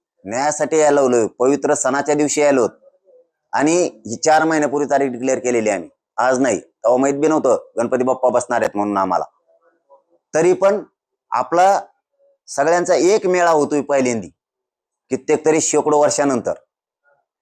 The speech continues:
आनंदाची गोष्ट आहे मुंबईकरांसाठी. आम्ही तुमच्या सेवेसाठी येतोय, आमची सेवा तुम्ही करा, आम्ही तुमची करू,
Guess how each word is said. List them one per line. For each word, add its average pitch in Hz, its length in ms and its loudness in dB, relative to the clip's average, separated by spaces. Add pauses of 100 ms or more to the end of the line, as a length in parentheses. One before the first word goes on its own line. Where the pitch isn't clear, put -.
(120)
आनंदाची 165 460 2
गोष्ट 175 240 0
आहे 165 100 4
मुंबईकरांसाठी. 131 800 0 (640)
आम्ही 165 240 0
तुमच्या 196 300 2
सेवेसाठी 143 680 0
येतोय, 98 380 -4 (460)
आमची 143 300 0
सेवा 165 260 2
तुम्ही 156 280 -2
करा, 135 220 0
आम्ही 139 260 0
तुमची 151 300 -4
करू, 104 260 0